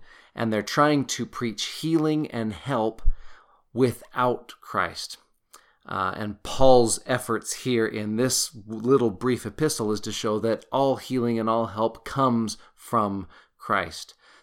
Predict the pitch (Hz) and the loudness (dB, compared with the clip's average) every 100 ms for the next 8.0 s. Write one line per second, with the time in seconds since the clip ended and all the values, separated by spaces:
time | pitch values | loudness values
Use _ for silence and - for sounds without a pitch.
0 | - 117 - 139 123 - 107 101 95 - | -4 -4 -2 -4 -2 -4 -4 -6 -6 -8
1 | 104 95 92 90 - 87 92 95 85 - | -8 -6 -8 -8 -14 -12 -12 -12 -14 -18
2 | _ _ - - - _ - 127 117 139 | _ _ -20 -20 -20 _ -6 -4 0 4
3 | 127 123 113 - 120 113 110 107 101 - | 6 4 0 -4 -2 -2 -2 -6 -8 -18
4 | - - - - - - 131 156 135 139 | -20 -18 -18 -18 -12 0 4 4 6 4
5 | 135 127 123 117 117 - 98 107 139 147 | 2 0 2 2 2 -2 -2 0 4 6
6 | 143 135 117 120 95 120 120 120 107 113 | 6 4 4 0 2 4 6 4 2 -2
7 | 110 104 110 107 104 101 107 101 98 | -2 -2 -2 -2 -2 0 2 2 0